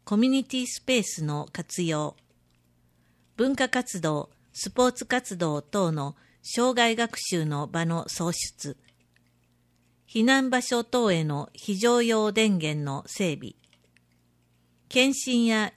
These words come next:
医師などの専門家と連携した健康づくり。コミュニティバスによるアクセスの向上などにより、村全体の活性化を目指します。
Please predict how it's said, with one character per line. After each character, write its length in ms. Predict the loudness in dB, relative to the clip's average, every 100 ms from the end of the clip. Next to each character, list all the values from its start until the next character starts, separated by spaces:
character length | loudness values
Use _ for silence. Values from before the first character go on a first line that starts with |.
| -4
医 80 |
師 200 | -4 2
な 160 | 2 2
ど 100 | 0
の 160 | -4 -4
専 320 | -2 2 2
門 180 | 2 0
家 140 | -2
と 140 | -4
連 240 | -2 0 -2
携 220 | -2 -4
し 160 | -4 -6
た 240 | -4 -4 -6
健 180 | 0 0
康 340 | 2 0 0
づ 60 | -4
く 180 | -6 -8
り。 160 | -8 _ _ _ _ _ _ _ _ _ _ _ _ _
コ 120 | 0 2
ミ 120 | 4
ュ 20 | 2
ニ 80 |
テ 140 | 0 -2
ィ 80 | 0
バ 140 | 0
ス 160 | 0 0
に 140 | 0
よ 120 | 0
る 220 | -2 -6 -8 _ _
ア 120 | -4
ク 120 | -2 -2
セ 120 | -2
ス 180 | -2 -6
の 120 | -6
向 260 | -4 -2
上 400 | -2 -2 -4 -6 -10 _ _ _ _ _ _ _ _
な 120 | 0 2
ど 140 | 2
に 220 | -2 -6 -6
よ 120 | -4
り、 200 | -4 -10 _ _ _ _ -2
村 360 | 2 2 2
全 280 | 0 0 2
体 260 | 2 0 2
の 280 | 0 -2 -4
活 240 | -6 -4
性 200 | 0 0
化 220 | 0 0
を 140 | 0 0
目 80 | -2
指 160 | -4 -4
し 160 | -6
ま 180 | -6 -8
す。 220 | -10 -18